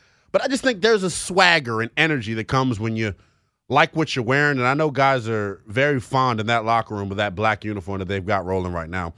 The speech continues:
Uh, plenty of news, though, coming out of Ashburn this afternoon. Ron Rivera just finished speaking,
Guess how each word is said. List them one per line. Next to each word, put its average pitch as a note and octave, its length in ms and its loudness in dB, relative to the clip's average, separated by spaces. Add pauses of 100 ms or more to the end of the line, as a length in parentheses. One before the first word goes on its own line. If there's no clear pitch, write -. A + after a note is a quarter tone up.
(580)
Uh, D#3 220 2
plenty B3 320 0
of B3 80 2
news, A#3 240 0
though, A2+ 180 0
coming B2+ 220 -2
out B2 120 4
of A2+ 80 -4
Ashburn A#2+ 680 0 (200)
this C3 400 -2
afternoon. B2 920 0 (640)
Ron A#2+ 280 2
Rivera B2 380 0
just A2 200 -8
finished A#2 260 -4
speaking, A#2+ 500 -4